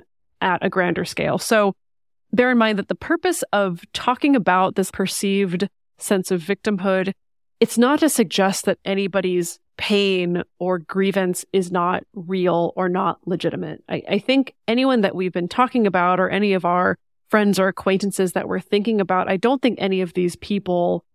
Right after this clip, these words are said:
have just zero pain and they're completely making up the whole victim thing. Like, I, I do think there's real pain there and there's most likely legitimate pain there as well.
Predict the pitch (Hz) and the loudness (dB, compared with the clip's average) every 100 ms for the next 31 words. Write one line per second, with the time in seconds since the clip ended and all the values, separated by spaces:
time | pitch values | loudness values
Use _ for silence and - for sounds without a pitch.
0 | _ _ - 214 180 196 165 165 202 196 | _ _ -2 0 2 0 0 2 2 2
1 | 185 - 202 185 180 185 190 190 - 202 | 0 0 2 2 0 -2 0 -2 2 0
2 | 175 185 185 185 180 190 - - _ _ | 2 0 0 -2 0 0 -2 -10 _ _
3 | _ 196 - 185 180 180 175 175 190 - | _ -4 0 0 2 2 0 -2 -4 -2
4 | 190 185 - 190 196 - 147 - 190 208 | -2 -2 -2 -4 -4 -4 -2 -2 0 2
5 | 196 190 202 196 165 160 196 202 185 185 | 2 2 2 0 0 0 2 4 4 4
6 | 175 - _ _ - 202 190 180 175 175 | 0 -4 _ _ -2 0 2 2 2 2
7 | 170 - _ 202 175 120 135 180 185 190 | 0 -4 _ -2 -2 0 -2 0 0 0
8 | 196 - 220 269 247 220 220 208 185 180 | -4 -4 0 2 2 0 2 2 2 2
9 | 185 175 - - 180 175 170 165 165 - | 0 -2 -4 -2 0 0 0 -2 -2 -4
10 | - - 175 180 90 - | -10 -10 -8 -8 -6 -8